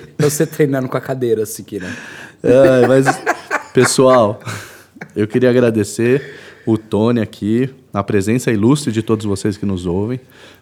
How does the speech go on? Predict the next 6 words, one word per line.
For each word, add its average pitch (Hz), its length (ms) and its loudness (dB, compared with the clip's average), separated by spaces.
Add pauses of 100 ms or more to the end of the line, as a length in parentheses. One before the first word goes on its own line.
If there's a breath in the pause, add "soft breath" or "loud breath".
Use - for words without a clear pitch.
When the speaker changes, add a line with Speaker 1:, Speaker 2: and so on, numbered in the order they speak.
Speaker 2:
porque 135 680 2
ele 123 380 0
daqui 131 260 0
a 135 80 2
pouco 131 400 0
vai 127 880 2